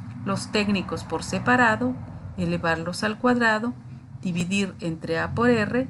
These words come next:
y restarle el factor de corrección. El valor residual será la varianza total menos la varianza grupal. El efecto combinado de A y B será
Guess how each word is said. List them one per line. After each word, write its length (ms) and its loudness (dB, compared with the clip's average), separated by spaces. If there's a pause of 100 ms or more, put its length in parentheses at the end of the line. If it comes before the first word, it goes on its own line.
(100)
y 140 2
restarle 680 -2
el 140 -4
factor 440 -6
de 140 -6
corrección. 680 -6 (1400)
El 140 0
valor 340 2
residual 580 4
será 460 -2 (240)
la 140 -6
varianza 640 -2
total 460 2 (500)
menos 380 2
la 120 0
varianza 560 -4
grupal. 440 -10 (1200)
El 180 0
efecto 540 -2
combinado 680 2
de 180 2
A 120 0
y 80 -2
B 320 0 (100)
será 540 0